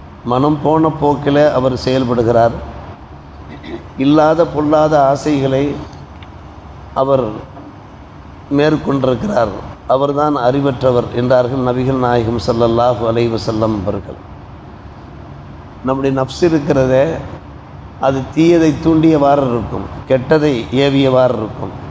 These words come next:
நப்சுக்கு ஒரு மனிதன் கட்டுப்பட்டு நடக்கக்கூடாது. நப்சினுடைய அந்த தீமைகள் வந்து தொடர்ந்து நாம் பாதுகாப்பு வேண்டியவாறு இருக்க வேண்டும். புத்திசாலி யார் என்று கேட்டால்,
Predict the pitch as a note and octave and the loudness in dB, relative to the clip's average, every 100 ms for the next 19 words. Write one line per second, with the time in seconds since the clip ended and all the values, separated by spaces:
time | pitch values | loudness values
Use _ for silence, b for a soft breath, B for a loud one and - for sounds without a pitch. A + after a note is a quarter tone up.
0 | - - - - - - - - - - | -18 -20 -20 -20 -20 -18 -18 -18 -20 -20
1 | - C#3 C#3+ - F3 - E3 D3 C#3 C#3 | -6 -2 -2 0 -2 2 2 4 2 2
2 | D3 C#3+ C3+ - C#3 B2+ D3 C#3+ C3 B2 | 2 2 -2 -2 -2 0 -4 -4 -4 0
3 | A#2+ A#2+ G2 G2+ F#2+ C#2 C#2+ - - - | 0 -2 -4 -2 -2 -2 -10 -14 -18 -18
4 | - - - - - - - - - - | -20 -20 -20 -20 -20 -20 -18 -18 -18 -18
5 | - - C3+ - F#3 F3+ F3 E3+ D#3 C#3 | -14 -4 -2 -2 0 2 4 4 4 0
6 | B2+ - F3+ F#3 F#3 E3 E3 D#3+ E3 E3+ | -4 -2 2 4 4 4 4 2 2 2
7 | C3+ C3+ C#3+ D3 D#3+ E3 C#3+ C3+ G#2 B2+ | 2 2 2 4 4 4 2 0 0 0
8 | D#3 D#3+ C#3+ C#3 C#3+ C3+ B2+ B2+ B2 B2 | 2 0 0 -2 -2 0 2 2 4 4
9 | B2+ A2 G#2 F#2 F#2 - E2 - - - | 2 -2 -4 -6 -8 -10 -12 -16 -20 -20
10 | - - - - - - - - - - | -20 -20 -20 -20 -20 -20 -20 -20 -20 -14
11 | - D3 G#3+ - F#3 E3+ D#3+ D3 D3+ D3 | -8 -6 -4 0 2 4 4 4 2 0
12 | C3 - A#2 G#2+ G#2+ A2+ | -4 -4 -6 -4 -4 -4